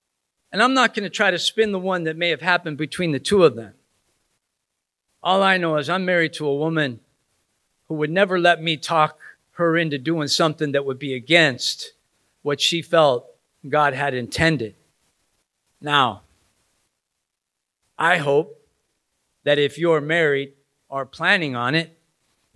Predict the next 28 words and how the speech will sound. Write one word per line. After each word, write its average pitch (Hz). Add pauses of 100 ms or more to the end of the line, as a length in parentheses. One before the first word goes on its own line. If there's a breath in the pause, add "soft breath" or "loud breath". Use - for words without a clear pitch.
(180)
that 127
you 170
would 160
be 147
able 156
to 147
appreciate 156
as 127
well 135 (880)
an 160
independent 190
thinker, 208 (920)
someone 208
who 175
isn't 185
codependent 214
enough 165 (260 soft breath)
just 214
to 190
go 190
along 196
with 165
what 190
you 175
say, 170 (480)
or 196
vice 190
versa, 175